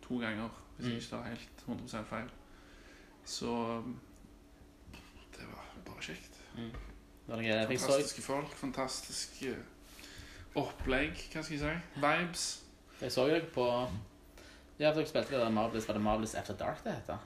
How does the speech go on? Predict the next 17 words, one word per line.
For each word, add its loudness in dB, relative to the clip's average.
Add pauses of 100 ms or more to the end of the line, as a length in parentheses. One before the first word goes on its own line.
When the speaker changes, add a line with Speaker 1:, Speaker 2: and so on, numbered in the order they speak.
Speaker 2:
Eller -2
var 2
det 0
Marbles -2
Natt, -4
kanskje? -8 (100)
Ja. -4
Speaker 1:
Marbles 0
Natt, -6
ja. -8
Speaker 2:
Marbles -4
Natt. -8 (460)
Der 6
har 6
jeg -2
sett 4
dere, 2